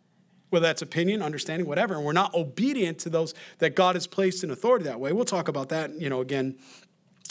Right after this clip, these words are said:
more next week, but we can look at Romans thirteen, understanding all the aspects of that. But what he's talking about here is, is that you're saying, how, how many of us understand that when you go to work, you take a piece of paper, you might take a paper clip,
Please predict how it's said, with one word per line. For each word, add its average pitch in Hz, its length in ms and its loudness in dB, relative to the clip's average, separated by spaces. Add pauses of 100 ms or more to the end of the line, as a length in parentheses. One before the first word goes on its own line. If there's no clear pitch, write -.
more 156 160 4
next 147 200 0
week, 185 140 2
but 156 100 -8
we 143 100 -2
can 147 80 -2
look 143 120 0
at 123 80 0
Romans 135 340 0
thirteen, 135 380 -4
understanding 131 460 -4
all 131 160 -6
the 120 100 -6
aspects 131 480 -2
of 104 60 -14
that. 101 240 -8 (540)
But 175 280 4 (240)
what 185 120 0
he's 185 140 0
talking 202 400 -4
about 127 260 -6
here 160 180 -8
is, 170 140 -8
is 170 160 -8
that 180 120 -2
you're 185 80 -8
saying, 208 220 -2
how, 160 160 2
how 196 240 0
many 269 180 0
of 214 80 -2
us 202 160 0
understand 185 560 0
that 139 140 -4 (240)
when 175 140 0
you 190 120 4
go 196 120 2
to 165 60 -2
work, 180 300 0
you 160 120 -8
take 180 180 -4
a 165 60 -6
piece 170 240 -6
of - 40 -12
paper, 165 440 -4
you 151 120 -6
might 180 160 -4
take 151 200 -8
a 147 40 -4
paper 175 380 -4
clip, 123 300 -10